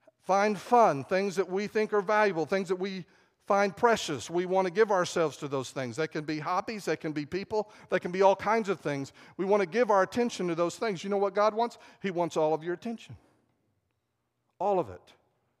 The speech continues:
What you give your attention to the most is what you love the most.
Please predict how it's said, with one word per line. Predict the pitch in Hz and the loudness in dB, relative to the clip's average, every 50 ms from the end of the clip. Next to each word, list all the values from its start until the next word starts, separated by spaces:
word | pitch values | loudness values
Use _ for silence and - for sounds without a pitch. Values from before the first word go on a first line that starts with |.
| _ _ _ _ _ _ _ _ _ _ _ _ _ _ _ _ _ _ _ _ _ _ _ _ _ _ _ _ | _ _ _ _ _ _ _ _ _ _ _ _ _ _ _ _ _ _ _ _ _ _ _ _ _ _ _ _
What | - 170 156 - | -6 -6 -6 -6
you | 185 | -6
give | 165 170 190 165 | -4 -2 -2 0
your | 180 175 | 0 0
attention | 160 156 - 208 214 208 - 202 190 - | -2 -2 -2 -4 -4 -4 -4 -6 -8 -6
to | - 214 214 220 214 | -6 -6 -6 -4 -4
the | 196 185 | -4 -2
most | 190 196 214 233 - - | 0 0 0 -2 -2 -6
is | - 143 147 | -10 -8 -6
what | 156 160 160 - | -6 -6 -6 -8
you | 202 196 | -12 -12
love | 233 139 135 131 - | -10 -10 -12 -12 -10
the | 143 | -12
most. | 120 110 95 76 67 - - _ | -12 -12 -12 -14 -18 -20 -20 _